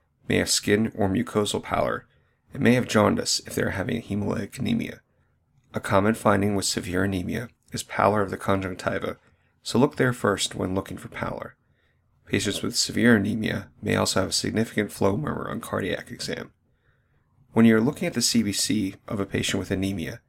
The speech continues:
the next most important value besides the hemoglobin is the mean corpuscular volume,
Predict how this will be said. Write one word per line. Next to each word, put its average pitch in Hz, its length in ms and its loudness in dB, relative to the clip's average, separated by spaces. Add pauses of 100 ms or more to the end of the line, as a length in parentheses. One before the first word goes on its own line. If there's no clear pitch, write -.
(520)
the 98 100 -2
next 104 320 2
most 120 200 2
important 107 340 -2
value 110 380 0
besides - 400 0
the 113 60 -6
hemoglobin 95 560 0 (420)
is - 100 -10
the 90 100 0
mean 101 300 0
corpuscular - 640 -2
volume, - 460 -8